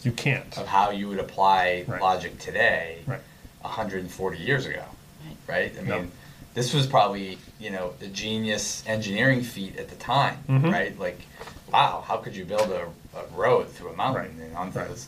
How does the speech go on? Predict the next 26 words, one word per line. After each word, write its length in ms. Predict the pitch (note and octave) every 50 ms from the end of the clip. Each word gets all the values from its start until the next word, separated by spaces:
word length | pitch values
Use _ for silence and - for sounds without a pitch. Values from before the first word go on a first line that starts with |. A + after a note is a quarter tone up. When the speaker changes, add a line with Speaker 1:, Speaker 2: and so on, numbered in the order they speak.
| - -
Speaker 2:
this 180 | - F2 - -
other 140 | G#2+ F#2 F2+
cow 280 | - - A2 A#2+ C3 -
path 380 | - - F2 E2 D#2+ D#2 -
on 100 | F2 E2 E2+
Speaker 1:
Yeah. 40 | E2+
Speaker 2:
one 140 | E2+ F2+ F2+
forty? 280 | F#2 A#2+ C3+ - D#2+ D#2
But, 220 | - - - - - - - - - - -
Speaker 1:
Yeah. 140 | F2+ F2 E2+ D#2+
Speaker 2:
you 100 | E2 G2+
know, 100 | G2 F#2+ F#2
I, 100 | F#2+ F#2+ F#2+ -
I, 100 | - - A2 A2 -
it's, 440 | G2 G2 F#2 - - - - - - - - -
um, 320 | - F2+ F2+ E2+ E2 E2 - - - - - - -
but 100 | - F#2+
the 80 | -
town 320 | - - C3+ B2+ B2+ B2+ B2
clerk 300 | - B2 A#2 A#2 A2+ A#2
and 100 | A#2 G2+
Julie, 400 | G2 G2+ G#2+ A2 A2 G#2 G2+ G2
Nancy 340 | F#2+ G2+ G#2 G#2 - G2+ G2
Danello 440 | F#2+ F#2+ F#2+ F#2+ G2 G2 G2+ G2
and 100 | F#2+ F2+
her 200 | F2+ F#2 F2+ F2+